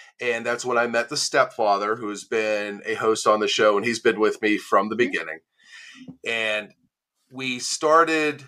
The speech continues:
Speaker 1: to kind of cultivate this idea. I went to him and I said, "Man, I got this thing, and I just wanna run it past you." And he said, "You know what? I think this has legs. I think we can actually develop this." We recorded a couple of test episodes,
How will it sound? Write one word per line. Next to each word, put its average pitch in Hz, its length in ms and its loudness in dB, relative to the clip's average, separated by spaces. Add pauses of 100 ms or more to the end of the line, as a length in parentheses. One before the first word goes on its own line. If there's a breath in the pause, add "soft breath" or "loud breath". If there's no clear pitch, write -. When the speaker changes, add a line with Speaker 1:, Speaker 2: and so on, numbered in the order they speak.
(420)
Speaker 1:
to 151 100 -10
kind 151 220 0
of 139 60 -6
cultivate 143 580 -2
this 117 200 -4
idea. 104 460 -2
I 92 80 0
went 107 200 -6
to 120 100 -6
him 104 60 -4
and 101 60 -6
I 95 40 -10
said, 107 160 -8
"Man, 135 260 -6
I 127 60 -4
got 135 220 0
this 127 220 -4
thing, 123 400 0
and 101 220 -6
I 92 80 -8
just - 160 -12
wanna 107 180 -2
run 110 200 2
it 95 100 -10
past 117 400 0
you." 110 240 0 (640 soft breath)
And 120 100 -12
he 123 40 -8
said, 160 200 -8
"You 226 80 -10
know 339 100 -2
what? 370 160 2
I 127 80 2
think 202 180 -2
this - 140 -6
has 131 300 -2
legs. - 720 -8
I 107 100 -4
think 151 320 -6
we 135 140 -6
can 120 140 -4
actually 110 380 2
develop 104 540 -2
this." 107 280 -2 (400 loud breath)
We 120 580 -2
recorded 147 840 4
a 113 200 2
couple 139 380 2
of 107 120 -4
test 123 380 0
episodes, 117 600 2